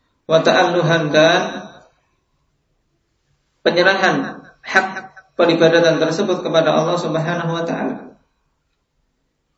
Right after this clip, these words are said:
Ya, dengan pengagungan dan ketundukan, wa syauqa dan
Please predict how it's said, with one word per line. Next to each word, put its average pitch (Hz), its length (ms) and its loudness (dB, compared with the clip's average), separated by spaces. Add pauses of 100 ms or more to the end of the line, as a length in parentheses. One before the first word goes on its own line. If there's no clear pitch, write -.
(1700)
Ya, 151 160 -2
dengan 156 320 2
pengagungan 147 880 -2
dan 147 240 0
ketundukan, 151 880 -4
wa 156 160 2
syauqa 151 640 0
dan 151 260 2